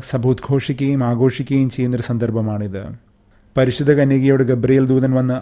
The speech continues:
ആദ്യമായി അഭിസംബോധന ചെയ്തതും അതേ വാക്കാണ്, കൈറേ, കൃപ നിറഞ്ഞവളെ ആനന്ദിക്കുക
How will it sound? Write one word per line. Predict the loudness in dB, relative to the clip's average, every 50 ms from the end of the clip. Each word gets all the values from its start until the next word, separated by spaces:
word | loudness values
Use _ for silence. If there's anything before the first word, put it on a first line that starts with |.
| -2 -2
ആദ്യമായി | 0 0 0 0 0 0 0 0 0
അഭിസംബോധന | -2 -2 -2 0 0 0 2 2 2 0 -2
ചെയ്തതും | -2 -2 -4 -4 -2 -2 -4 -4 -6 -12 _ -6 -2
അതേ | 0 2 2 2
വാക്കാണ്, | 2 0 -2 -2 -4 -6 -6 -6 -6 -8 -10 -8 -4 -2
കൈറേ, | -2 0 0 0 -2 -2 -4 -6 -10 -14 _ _ _ _ -6
കൃപ | -4 0 0 2
നിറഞ്ഞവളെ | 0 2 0 2 2 2 2 2 2 2 2 2 0 0
ആനന്ദിക്കുക | 0 0 0 -2 -4 -6 -4 -4 -2